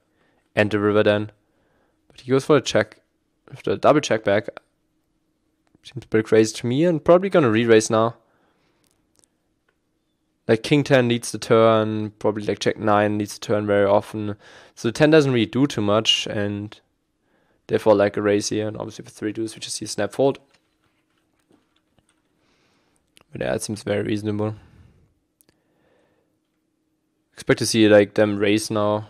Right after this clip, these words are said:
a bit more. When you're short stacked and heads up, you usually limp a bunch, and then when you get a bit deeper, you start with open raises. Jack three is probably pretty close here to an open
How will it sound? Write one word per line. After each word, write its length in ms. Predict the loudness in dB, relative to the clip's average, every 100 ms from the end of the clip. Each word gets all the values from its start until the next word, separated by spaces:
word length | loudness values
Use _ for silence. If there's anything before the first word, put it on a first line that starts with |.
| -16
a 80 | -4
bit 200 | 0 0
more. 380 | 4 4 4 0
When 160 | -10 -10
you're 80 | -8
short 260 | -6 -8
stacked 260 | -8 -10 -10
and 80 | -12
heads 220 | -10 -6
up, 200 | -6 -4
you 80 | -6
usually 240 | -6 -6
limp 240 | -6 -6 -8
a 40 |
bunch, 380 | -6 -6 -6 -10
and 80 | -10
then 180 | -12 -14 _ _ _ _ _ _ _
when 80 | -10
you 80 | -4
get 140 | -2
a 40 | -2
bit 160 | -6
deeper, 540 | -8 -10 -6 -6 -6 -14 _ _ _ _ _ _
you 60 | -6
start 220 | -2 -2
with 140 | -2
open 300 | -2 -2 -2
raises. 480 | 0 0 -2 -8 -12 -18 -20 -20 _ _ _ _ _ _ _ _ _ _ _ _ _ _ _ _ _ _ _ _ _ _ _ _ _ _ _ _ _ _ -20
Jack 120 | -14
three 300 | -14 -4 -2
is 100 | -2
probably 320 | 2 2 2
pretty 220 | 0 -2 -4
close 320 | -4 -4 -4
here 80 | -6
to 100 | -4
an 60 |
open 220 | -6 -6